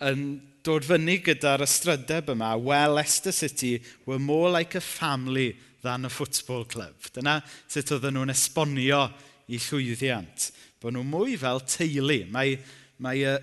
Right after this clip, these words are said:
yy, i undod nhw a'r ffaith bod pawb yn gweithio gyda'i gilydd, mae dyna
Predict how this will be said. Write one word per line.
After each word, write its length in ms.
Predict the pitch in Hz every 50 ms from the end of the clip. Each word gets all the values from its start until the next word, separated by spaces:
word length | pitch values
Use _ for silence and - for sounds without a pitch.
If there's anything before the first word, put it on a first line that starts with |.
| 135 -
yy, 400 | 139 139 135 135 139 135 135 135 131 - - _ _ _ _ _ _ _ -
i 80 | - 170
undod 640 | 160 156 151 147 135 117 165 175 180 175 147 - 139
nhw 220 | 131 117 110 104 101
a'r 140 | 104 110
ffaith 240 | - - 143 131 135 143
bod 80 | -
pawb 320 | - - 160 175 185 170 180
yn 100 | 165 139
gweithio 380 | 160 165 156 - - 180 170
gyda'i 240 | 147 151 127 135 131
gilydd, 380 | 127 123 110 104 104 101 92 -
mae 160 | 98 101 107
dyna 460 | - - 127 123 123 123 123 123 120